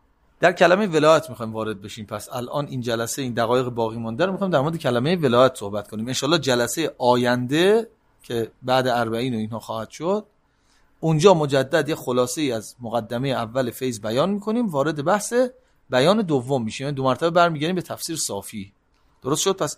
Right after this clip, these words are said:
این جلسه مابقی مطلب رو می‌خوایم در ارتباط با ولایت صحبت کنیم. برای اینکه وارد بحث ولایت بشیم، یه مقدمهٔ خیلی کوتاهی بگم. یک شخصیت ملعون خبیثی بود در، اه، سالهای قبل به نام، اه، سید ابوالفضل برقعی.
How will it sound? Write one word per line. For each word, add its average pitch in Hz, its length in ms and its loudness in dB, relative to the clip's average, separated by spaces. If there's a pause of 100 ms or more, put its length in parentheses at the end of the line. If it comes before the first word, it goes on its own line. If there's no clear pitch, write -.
این 147 140 -6
جلسه 135 400 0
مابقی 123 500 -2
مطلب 139 380 -4
رو 196 60 -4
می‌خوایم 190 220 -4
در 139 100 -2
ارتباط 139 380 -4
با 214 240 0 (260)
ولایت 123 460 6
صحبت 98 380 -16
کنیم. 120 300 -20 (800)
برای 208 140 10
اینکه 226 200 6
وارد 220 320 8
بحث 208 240 4
ولایت 202 400 6
بشیم، 214 240 -4
یه 220 60 0
مقدمهٔ 165 420 0
خیلی 202 360 2
کوتاهی 156 380 0
بگم. 135 320 -2
یک 208 140 -2 (480)
شخصیت 160 520 -2
ملعون 143 720 0
خبیثی 123 580 -4
بود 143 240 -6
در، 110 200 -6 (840)
اه، 107 340 -8
سالهای 113 500 0
قبل 143 400 0
به 117 80 -10
نام، 123 220 -4
اه، 113 1000 -10
سید 107 320 -4
ابوالفضل 107 540 -4
برقعی. 107 640 -4